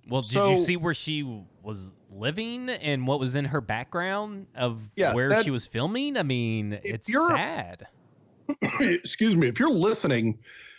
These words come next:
Speaker 2: to this and you have not watched Tiger King yet, I,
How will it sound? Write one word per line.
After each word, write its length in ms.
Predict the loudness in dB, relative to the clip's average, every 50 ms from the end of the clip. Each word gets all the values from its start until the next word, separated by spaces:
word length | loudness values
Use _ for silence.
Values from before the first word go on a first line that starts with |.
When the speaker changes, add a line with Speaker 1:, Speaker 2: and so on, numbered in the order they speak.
| _ _ _ _ 2
Speaker 2:
to 100 | 2 4
this 280 | 4 4 2 2 0
and 100 | 0 2
you 140 | 2 2 4
have 180 | 4 4 2 2
not 320 | 2 2 2 2 0 2
watched 460 | 2 2 2 2 2 0 -2 -6 -8 -10 _ _ _ -2
Tiger 320 | 0 2 2 2 0 -2
King 240 | -2 -2 -6 -4 -2
yet, 200 | 0 0 0 0
I, 140 | 0 0 0